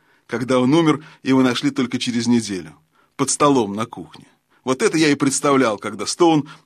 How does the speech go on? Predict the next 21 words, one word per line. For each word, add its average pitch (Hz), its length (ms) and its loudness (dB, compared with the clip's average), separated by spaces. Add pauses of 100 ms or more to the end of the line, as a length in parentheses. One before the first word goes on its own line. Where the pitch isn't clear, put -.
требовал 127 380 0
включать 117 520 -4
мысленный 107 540 -2
взор. 101 340 -10 (680)
Он 135 160 0
предложил 135 480 0
включить 139 380 -2
его 139 120 4
даже 131 220 0
в 120 60 -4
столовой, 151 560 2 (420)
потому 117 300 -2
что - 180 -4
в 120 100 -2
углу, 156 380 -2
отгороженный 120 600 0
фанерой, 170 440 -2
стоял 139 260 -4
старый 170 400 -2
треснувший 135 640 -2
унитаз. 123 640 -2